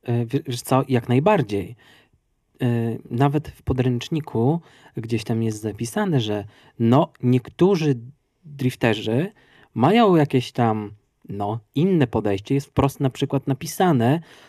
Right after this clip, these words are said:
że, mm, no, można walczyć z innymi drifterami, którzy porywają, e, z innych osad, y, y,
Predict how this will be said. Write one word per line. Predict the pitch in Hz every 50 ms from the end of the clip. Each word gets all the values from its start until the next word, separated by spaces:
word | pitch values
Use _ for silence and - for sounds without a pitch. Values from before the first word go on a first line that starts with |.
| _ _
że, | - 117 113 110 120 117 120 131 151 175 175 165 _ _ _ _ _ -
mm, | - 127 127 - - - - - 147 143 131 127 127 131
no, | 127 135 139 139 139 139
można | 131 135 139 139 147 139
walczyć | 123 127 127 - 147 139 123
z | 123
innymi | 131 135 - 131 127 127 127 127 131 127
drifterami, | 127 131 143 135 - 135 120 120 120 127 135
którzy | - - 131 123 143 139
porywają, | - 135 131 131 127 123 120 120 123 139 143 143 - - - - -
e, | - 123 123 123 123 127 123
z | 117 117 131 127 135 135
innych | 127 123 127 135 135 - 135
osad, | 123 117 - 131 127 135 - 131
y, |
y, | 123 131 123 123 123 120 127 127 127 127 123 123 123 123 123